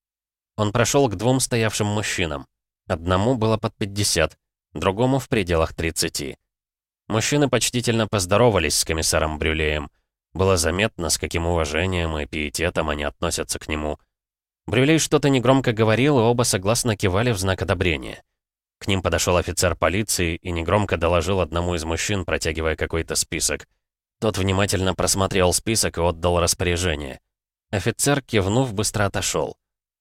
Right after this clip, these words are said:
Было понятно, что руководит именно этот незнакомец. Почти в это время вышла молодая женщина, которая находилась в комнате дежурных. Ей было лет тридцать пять или немного больше. Комиссар Брюлей обернулся и позвал к себе Дронга.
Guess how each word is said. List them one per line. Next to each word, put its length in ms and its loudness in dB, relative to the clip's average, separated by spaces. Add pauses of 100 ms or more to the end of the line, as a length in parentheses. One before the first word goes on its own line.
(200)
Было 240 2
понятно, 420 2
что 220 0
руководит 480 2
именно 260 0
этот 320 -2
незнакомец. 720 -4 (640)
Почти 300 0
в 60 4
это 160 2
время 260 2
вышла 280 2
молодая 420 4
женщина, 500 0
которая 340 0
находилась 520 -2
в 80 -16
комнате 360 -2
дежурных. 560 -2 (380)
Ей 160 -2
было 220 2
лет 240 2
тридцать 460 -2
пять 300 -2
или 180 0
немного 420 -2
больше. 520 -4 (580)
Комиссар 360 2
Брюлей 440 4
обернулся 560 2
и 60 -2
позвал 380 0
к 60 -6
себе 240 -2
Дронга. 480 0